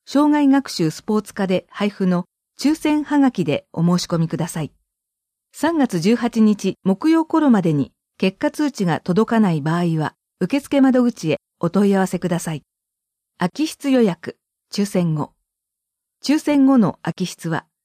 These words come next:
区内在住の方のみ申し込める、区民優先予約、当選者を含む。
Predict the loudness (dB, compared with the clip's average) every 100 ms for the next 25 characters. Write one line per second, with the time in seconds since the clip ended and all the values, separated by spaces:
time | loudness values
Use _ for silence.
0 | _ -2 0 2 2 2 0 2 2 2
1 | 2 0 0 2 2 2 0 -2 -2 0
2 | -2 -6 _ _ _ -2 2 4 4 4
3 | 2 2 4 4 2 0 -8 -16 _ _
4 | -4 -2 0 -2 -4 -10 -10 -10 -8